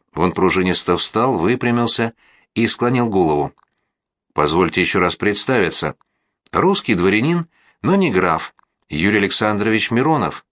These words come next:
Фролов с любопытством смотрел на него. Такого превращения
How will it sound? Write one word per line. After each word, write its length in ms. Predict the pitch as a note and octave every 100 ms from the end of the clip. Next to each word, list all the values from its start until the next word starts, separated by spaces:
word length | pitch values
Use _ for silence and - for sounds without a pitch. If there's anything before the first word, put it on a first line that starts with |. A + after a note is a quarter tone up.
| _ _ _ _ _ _ _ -
Фролов 380 | - D2+ E2
с 60 | -
любопытством 600 | F2+ E2 E2+ F#2 - F2+
смотрел 380 | - G#2 A2+ G2
на 100 | D#2+
него. 300 | D#2+ D2+ C#2 _ _ _ _
Такого 360 | - D2 - F#2+
превращения 920 | - F2 F2 D#2+ - F#2 F#2+ G#2+ A2